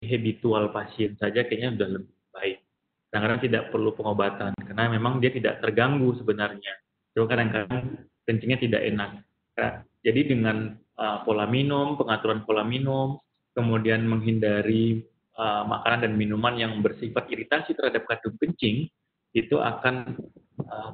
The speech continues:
bisa menstabilkan keluhan pasien itu. Sehingga menurut saya kalau kondisi dalam kasus pasien ini,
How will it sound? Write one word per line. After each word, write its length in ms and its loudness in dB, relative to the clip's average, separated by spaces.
bisa 240 2
menstabilkan 720 2
keluhan 400 0
pasien 400 -4
itu. 280 -8
Sehingga 480 0
menurut 240 2
saya 80 2
kalau 240 0
kondisi 580 0
dalam 240 2
kasus 320 -4
pasien 400 0
ini, 320 -2